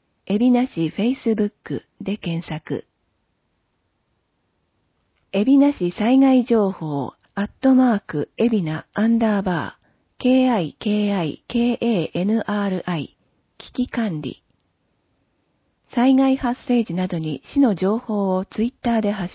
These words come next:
信します。問い合わせ、危機管理課、電話、二三五四七九零。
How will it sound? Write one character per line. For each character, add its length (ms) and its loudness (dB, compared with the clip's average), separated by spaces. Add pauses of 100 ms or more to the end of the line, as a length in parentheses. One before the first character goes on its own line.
信 160 -4
し 140 -12
ま 160 -6
す。 60 -16 (960)
問 200 0
い 80 0
合 60 0
わ 140 -2
せ、 280 -6 (340)
危 120 -18
機 160 -6
管 280 0
理 120 -2
課、 300 -8 (520)
電 300 0
話、 240 -4 (400)
二 280 4 (100)
三 300 0
五 240 -4 (460)
四 380 2
七 420 -2
九 320 -2
零。 280 -2